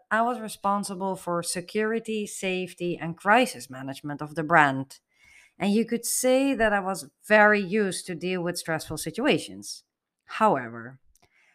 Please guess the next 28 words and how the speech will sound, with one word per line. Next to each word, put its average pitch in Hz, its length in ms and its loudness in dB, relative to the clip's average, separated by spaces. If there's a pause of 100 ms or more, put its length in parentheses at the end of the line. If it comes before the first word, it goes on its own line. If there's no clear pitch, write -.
(180)
the 247 160 4
thing 147 500 -4
that 190 220 -2
took 233 240 0
the 247 100 0
most 262 400 -2
time 196 320 0
was 180 160 -6
managing 214 680 0
the 202 80 -8
cultural 175 600 -4
differences 160 720 -6
and 175 220 -4
perceptions 156 920 -2
in 190 220 -6
between 185 480 -8 (140)
all 254 280 0
of 247 140 -4
the 147 80 -8
cultures 143 480 -8
that 160 140 -4
I 170 60 -2
was 170 180 -6
dealing 180 400 -2
with. - 180 -4 (1300)
My 240 140 4
American 269 680 2
boss 151 640 -4